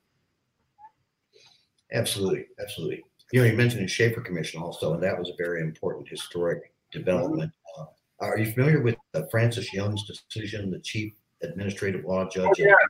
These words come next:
Speaker 3: the chief administrative law judge, Francis Young's decision from the eighties, that got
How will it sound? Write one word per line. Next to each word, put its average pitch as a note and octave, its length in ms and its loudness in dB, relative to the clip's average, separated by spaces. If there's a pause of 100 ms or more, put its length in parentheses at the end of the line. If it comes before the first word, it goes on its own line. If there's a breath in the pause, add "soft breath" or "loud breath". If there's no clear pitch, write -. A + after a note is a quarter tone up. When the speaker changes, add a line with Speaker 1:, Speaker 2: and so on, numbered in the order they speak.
(140)
Speaker 3:
the - 100 -4
chief A3 240 6
administrative F3+ 600 6
law D#3 260 8
judge, C3 380 2
Francis D3+ 560 0
Young's C3 320 6
decision C3 540 4
from A#2+ 180 6
the A2 220 6
eighties, B2+ 600 2 (360)
that A#2+ 280 8
got D3 180 8